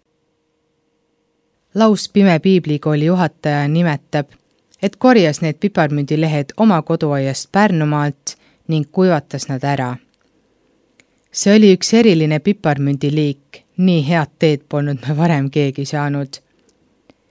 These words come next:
Kuid nüüdseks on temagi kodutuled Pärnumaal kustunud. Tema ema ja vend surid ootamatult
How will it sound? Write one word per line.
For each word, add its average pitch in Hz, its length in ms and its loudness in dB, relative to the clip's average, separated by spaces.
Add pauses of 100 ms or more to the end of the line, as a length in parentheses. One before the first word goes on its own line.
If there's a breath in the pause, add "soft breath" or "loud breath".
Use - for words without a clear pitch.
(440)
Kuid 180 240 2
nüüdseks - 720 0
on 160 140 -4
temagi 151 580 0 (380)
kodutuled 147 680 -4
Pärnumaal 143 600 0
kustunud. - 760 -4 (1300)
Tema 160 240 2
ema 175 380 4 (480)
ja 156 120 2
vend 170 260 4
surid 147 340 -2
ootamatult 147 1000 -2